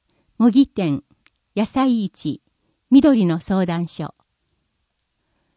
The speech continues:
駐車場ご案内。蓮池小学校の運動場が駐車場です。雨天などグラウンドコンディションにより駐車できないことがあります。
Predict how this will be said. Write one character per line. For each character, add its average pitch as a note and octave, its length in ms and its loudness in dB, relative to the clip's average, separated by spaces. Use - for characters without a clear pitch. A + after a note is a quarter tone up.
駐 D#4+ 220 4
車 D#4 180 0
場 C4 240 2
ご A3 180 0
案 A3 220 0
内。 F3 280 -6
蓮 E4 300 0
池 D#4+ 200 0
小 C#4 220 0
学 C4 260 -4
校 F3 200 -4
の D#3+ 160 -2
運 G#3+ 220 2
動 G#3+ 200 2
場 D#3 240 -4
が G3+ 160 -8
駐 F3+ 220 -4
車 F3 180 -6
場 D#3 220 -6
で D#3+ 100 -8
す。 - 220 -18
雨 G#3+ 80 -2
天 D#4+ 280 6
な D4 120 4
ど F3+ 300 -2
グ F#3+ 140 -2
ラ C4+ 120 2
ウ D4 100 8
ン C#4+ 40 6
ド B3+ 120 2
コ B3+ 140 0
ン B3 80 6
デ G#3+ 80 0
ィ - 20 -2
シ - 120 -2
ョ F#3 40 0
ン F3 100 0
に E3+ 80 -2
よ E3 120 -2
り D3+ 200 -6
駐 C4 180 0
車 B3+ 140 -2
で A#3+ 120 0
き - 120 0
な C#4+ 120 4
い C4+ 60 -2
こ B3 120 -6
と G3 140 -2
が D#3+ 80 -4
あ D3 60 -6
り C#3+ 120 -6
ま D3+ 100 -4
す。 - 220 -18